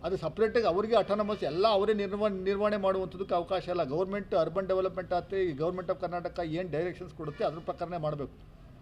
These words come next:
ಒಂದು ಸೈಟ್ನ ಡಿನೋಟಿಫೈ ಮಾಡಬೇಕು, ನೋಟಿಫೈ ಮಾಡಬೇಕು ಅಂದರೆ ಅಲ್ಲಿಂದ ಡೈರೆಕ್ಷನ್ಸ್ ತಗೋಬೇಕು ಇವರು. ಇವ್ರು ಏನಿದ್ರು ಇಲ್ಲಿ ಕೂತ್ಕೊಂಡು ಒಂದು ಟೀಮ್ ಇರುತ್ತೆ, ಆ ಟೀಮ್ನ ನಿರ್ಧಾರ ತಗೊಳ್ಳುವಂಥದ್ದು ಅಷ್ಟೇ ವ್ಯವಸ್ಥೆ. ಪ್ರಾಧಿಕಾರ ಅಂದ ತಕ್ಷಣ ಇನ್ನೊಂದು ಗೌರ್ಮೆಂಟ್ ಕೊಟ್ಟಿದ್ದಲ್ಲ ಅದು.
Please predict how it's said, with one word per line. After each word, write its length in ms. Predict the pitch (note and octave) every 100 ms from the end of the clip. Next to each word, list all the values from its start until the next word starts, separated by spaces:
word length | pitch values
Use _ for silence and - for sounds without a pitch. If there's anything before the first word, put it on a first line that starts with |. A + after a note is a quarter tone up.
| -
ಒಂದು 120 | F3 D#3
ಸೈಟ್ನ 360 | F#3 F#3+ G#3
ಡಿನೋಟಿಫೈ 560 | E3+ E3+ G3 F#3+ F#3 F#3
ಮಾಡಬೇಕು, 400 | F3 F3 F3+ G3
ನೋಟಿಫೈ 340 | E3 F#3 F#3
ಮಾಡಬೇಕು 380 | F3+ F3 F3 F3+
ಅಂದರೆ 140 | F#3+
ಅಲ್ಲಿಂದ 220 | E3 E3+ F3+
ಡೈರೆಕ್ಷನ್ಸ್ 480 | D#3 E3 D#3 F#3
ತಗೋಬೇಕು 340 | E3+ E3+ D#3+ C#3+
ಇವರು. 400 | C3 G#2+ - - - - - E3
ಇವ್ರು 220 | F#3+ E3+
ಏನಿದ್ರು 680 | G#3 A#3+ G3 G#3 G3 G3+ B3
ಇಲ್ಲಿ 300 | F#3 G3 A#3
ಕೂತ್ಕೊಂಡು 500 | A3 B3+ G3 G3+ A3+
ಒಂದು 180 | F#3
ಟೀಮ್ 300 | E3 A3+ B3
ಇರುತ್ತೆ, 280 | G3 F#3 C4
ಆ 40 | A#3+
ಟೀಮ್ನ 400 | A#3+ A3 A3+ A#3
ನಿರ್ಧಾರ 380 | F#3+ F3 G3+
ತಗೊಳ್ಳುವಂಥದ್ದು 460 | G3+ F#3+ F#3 F3+ F3
ಅಷ್ಟೇ 220 | D#3 A3+
ವ್ಯವಸ್ಥೆ. 440 | A3 G3+ - F#3 E3
ಪ್ರಾಧಿಕಾರ 540 | D#3 E3 A3 A#3+ A3+
ಅಂದ 140 | G#3
ತಕ್ಷಣ 300 | G#3 G3 G#3
ಇನ್ನೊಂದು 300 | G#3+ F#3+ A3
ಗೌರ್ಮೆಂಟ್ 360 | F3+ G3 G3+ -
ಕೊಟ್ಟಿದ್ದಲ್ಲ 560 | - F#3 F#3+ F#3 G3 C4
ಅದು. 500 | B3+ G#3+ A#2+ -